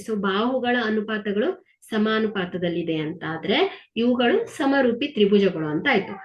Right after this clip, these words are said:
ಹಾಗಾದ್ರೆ ಇದರಲ್ಲಿ ಯಾವ ಒಂದು ನಿರ್ಧಾರಕ ಗುಣವನ್ನ ಬಳಸಿದ್ದಾರೆ? ಬಾಹು, ಬಾಹು, ಬಾಹು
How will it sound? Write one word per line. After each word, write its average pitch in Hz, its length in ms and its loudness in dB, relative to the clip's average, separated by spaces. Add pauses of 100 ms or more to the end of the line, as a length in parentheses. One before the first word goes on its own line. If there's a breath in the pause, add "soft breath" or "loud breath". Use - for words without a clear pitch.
(220 loud breath)
ಹಾಗಾದ್ರೆ 247 440 2
ಇದರಲ್ಲಿ 233 340 0
ಯಾವ 214 260 2 (160)
ಒಂದು 226 180 -2
ನಿರ್ಧಾರಕ 214 500 0
ಗುಣವನ್ನ 202 540 2
ಬಳಸಿದ್ದಾರೆ? 196 500 -2 (1300 loud breath)
ಬಾಹು, 180 640 -4 (1400)
ಬಾಹು, 175 480 -4 (1000)
ಬಾಹು 175 600 -2